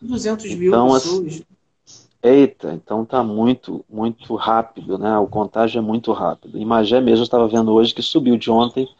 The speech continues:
Speaker 2: Ontem parece que
Speaker 1: Subiu.
Speaker 2: tinha quarenta e seis, né?
Speaker 1: Isso.
Speaker 2: Eu
Speaker 1: Mas
Speaker 2: acho
Speaker 1: eu cheguei
Speaker 2: cinquenta e quatro, né? Parece.
Speaker 1: Cinquenta e quatro,
Speaker 2: É,
Speaker 1: é.
Speaker 2: confirmados.
Speaker 1: Chegou cinquenta e quatro.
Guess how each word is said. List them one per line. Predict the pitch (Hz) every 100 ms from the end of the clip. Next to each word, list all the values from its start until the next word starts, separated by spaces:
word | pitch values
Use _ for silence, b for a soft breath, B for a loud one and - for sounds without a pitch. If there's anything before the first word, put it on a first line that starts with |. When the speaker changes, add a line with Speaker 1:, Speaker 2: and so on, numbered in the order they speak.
| b b b b
Speaker 2:
Ontem | 110 107 117
parece | 113 113 110
que | - 120
Speaker 1:
Subiu. | - 117
Speaker 2:
tinha | 90
quarenta | 80 87 107 101 107 107 - _ _ 113 107
e | 107 104 101
seis, | - - 101 120 151 113
né? | 107 147 170 - _ _ _ - _ _ _ _ 185
Speaker 1:
Isso. | 170 151 - 104
Speaker 2:
Eu | -
Speaker 1:
Mas | 104 113
Speaker 2:
acho | 180 170
Speaker 1:
eu |
cheguei | - 190 - - - 202 - _ - - _ _ _ - -
Speaker 2:
cinquenta | - 117 104 117 117
e | 139
quatro, | - 110 113 - 98
né? | 110
Parece. | 113 90 98 92 - -
Speaker 1:
Cinquenta | - 208
e |
quatro, | 190 185
Speaker 2:
É, |
Speaker 1:
é. | 147
Speaker 2:
confirmados. | - 151 143 110 104 101 107
Speaker 1:
Chegou | 165 156
cinquenta | 160 - _ - 185
e |
quatro. | - - - -